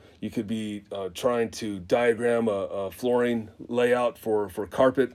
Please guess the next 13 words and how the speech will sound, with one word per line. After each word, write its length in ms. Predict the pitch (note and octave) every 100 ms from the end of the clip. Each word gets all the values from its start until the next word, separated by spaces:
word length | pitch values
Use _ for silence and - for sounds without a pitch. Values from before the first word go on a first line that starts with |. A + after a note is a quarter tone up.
| -
whatever 340 | A#2 B2+ A#2+
it 60 | A#2
is. 220 | B2 A#2+ - - -
And 360 | B2+ B2+ A#2+ -
you 120 | C3
know 100 | C#3
what? 400 | C#3 C#3 - A2+
Give 280 | G2+ D3+ D#3
your 140 | C#3+ C3+
best. 480 | C3+ F#2+ - - - - -
That's 240 | D#5 -
the 120 | - C3+
call. 360 | C3 F#2 D#2